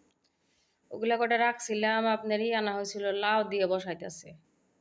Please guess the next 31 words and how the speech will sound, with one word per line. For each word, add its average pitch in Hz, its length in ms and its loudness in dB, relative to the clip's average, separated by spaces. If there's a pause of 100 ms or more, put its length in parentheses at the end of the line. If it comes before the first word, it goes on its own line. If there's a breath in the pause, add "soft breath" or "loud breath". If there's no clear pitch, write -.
(1000)
এই - 300 -10
যে 202 100 -2 (180)
কাঁচামরিচ, 214 460 -2
পেঁয়াজ 202 200 -2 (100)
কষিয়ে, 220 560 -4 (100)
ভাইজা, 196 520 -2 (180)
তারপরে 190 380 -4
আপনার, 196 400 -4 (640)
উম, 185 380 -6 (120)
মাছগুলা 190 460 -8
দিয়ে 208 140 -8
দিছে, 196 320 -10 (420)
এই 190 140 -12
যে 185 100 -8 (340)
মাছ 185 240 -10
কষাইতেছে। 180 560 -10 (1000)
এখন 196 180 -8 (120)
লাউ 208 140 0 (100)
দিয়ে 208 200 0
দিছে, 202 340 -4
মাছ 208 280 0 (100)
কষায়ে, 214 540 0 (200)
আপনার 214 340 -2
রাইখা, 208 320 -2 (120)
তারপরে 190 280 -4 (100)
লাউ 196 120 2 (120)
কষায়ে 196 360 -6 (100)
পানি 190 220 -2
দিয়ে 185 160 -8
দিছে, 185 200 -12 (100)
ঝোল 185 160 -2